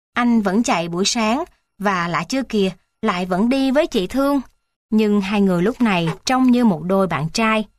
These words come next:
Cười nói ồn ào, đánh cầu lông với nhau, không có vẻ gì như là yêu nhau. Hồi đầu năm, tôi thấy anh chị ấy đi với nhau một cách dịu dàng,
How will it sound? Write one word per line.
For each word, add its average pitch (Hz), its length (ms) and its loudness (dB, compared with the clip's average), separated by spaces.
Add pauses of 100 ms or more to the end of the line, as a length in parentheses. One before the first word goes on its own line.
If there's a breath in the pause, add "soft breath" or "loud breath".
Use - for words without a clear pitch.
(360)
Cười 208 240 2
nói 202 260 2
ồn 196 240 -2
ào, 180 360 -2 (120)
đánh 196 260 0
cầu 175 200 -2
lông 185 220 0
với 196 160 0
nhau, 240 340 0 (240 soft breath)
không 311 220 -2
có 349 120 0
vẻ 196 220 -2
gì 220 320 2
như 196 260 2
là 185 200 0
yêu 208 240 -2
nhau. 226 320 2 (680)
Hồi 214 200 2
đầu 190 180 2
năm, 220 280 2 (240 loud breath)
tôi 233 160 0
thấy 311 160 0
anh 247 240 0
chị 196 180 -2
ấy 214 200 -2
đi 254 160 0
với 254 160 0
nhau 247 280 2
một 208 180 -2
cách - 180 -4
dịu 190 200 2
dàng, 180 360 0